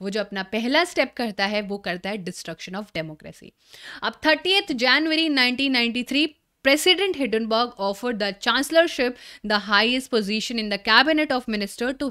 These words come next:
Hitler। By now, the Nazi had managed to rally the conservative to their cause। Having acquired power, Hitler set out to dismantle the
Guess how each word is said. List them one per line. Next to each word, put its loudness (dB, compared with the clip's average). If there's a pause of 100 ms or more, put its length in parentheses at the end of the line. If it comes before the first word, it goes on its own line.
Hitler। -8 (160)
By 8
now, 8 (100)
the 2
Nazi 4
had 4
managed 2
to 0
rally 2
the 0
conservative 2
to -2
their -2 (140)
cause। 2 (260)
Having 0
acquired 0 (160)
power, 4 (360)
Hitler 4
set 0
out 0
to 2 (160)
dismantle 2
the -6